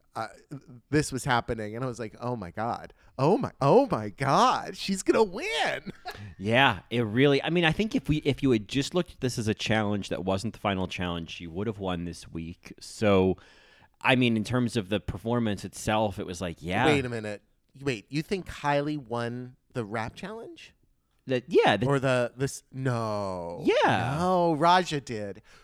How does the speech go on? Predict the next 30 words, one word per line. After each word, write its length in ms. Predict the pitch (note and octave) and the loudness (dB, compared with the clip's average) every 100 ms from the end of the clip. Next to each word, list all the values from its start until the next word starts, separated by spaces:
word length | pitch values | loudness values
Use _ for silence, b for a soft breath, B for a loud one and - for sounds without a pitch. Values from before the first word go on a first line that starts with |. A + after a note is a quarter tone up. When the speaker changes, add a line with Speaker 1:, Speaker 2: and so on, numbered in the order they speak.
| b | b
Speaker 1:
Raja 460 | A2+ C3 C3 B2+ A#2+ | -8 -4 -4 -4 -10
did. 320 | A#2 G#2 G#2+ - | -8 -8 -10 -12
Hands 560 | - F3+ F3 D#3+ - _ | -8 -6 -6 -10 -18 _
down. 320 | B2+ B2 A#2 G2+ | -12 -10 -8 -2
Speaker 2:
Oh, 340 | A#2 A2+ G#2 | 2 2 2
she 240 | G2 - A#2 | -2 -6 -6
Speaker 1:
Hands 300 | D3+ D3+ C#3+ | -4 -4 -4
down. 220 | D3+ A#2+ | -4 -4
Her 260 | A#2 E3 F#3+ | -4 -2 -2
verse 380 | D3+ D#3 - C#3 | -2 -4 -4 -4
was 260 | C3 A#2+ B B | -6 -8 B B
the 160 | - E3 E3 | -10 -8 -2
only 340 | E3 F3 F3 | -2 -2 -6
one 360 | C#3 C#3 C3 B2+ | -4 -4 -4 -8
with, 200 | A#2 A2+ | -10 -8
like, 260 | F#2 - | -10 -12
substance. 880 | - - - G2+ F2+ - - B1+ - | -12 -8 -8 -8 -10 -12 -14 -18 -6
The 100 | D#3 | -4
only 200 | D#3+ A3 | -2 -4
one 280 | D#3 D3+ D3+ | -2 -2 -2
that 200 | C3 - | -8 -6
took 360 | - G3+ - b b b | -6 -6 -8 b b b
"This 200 | C#3 E3+ | -4 -2
Is 140 | E3 D3 | 0 0
Our 160 | C3+ | 0
Country," 720 | - B2+ B2+ - D#3 D#3 E3 b - | -2 -8 -8 -6 -4 -4 -8 b -6
you 120 | D3 | -2
know, 360 | C#3 C3+ D3 D#3 | 0 0 -2 -8
like, 220 | C3+ B2 - | -4 -4 -6
the, 120 | _ | _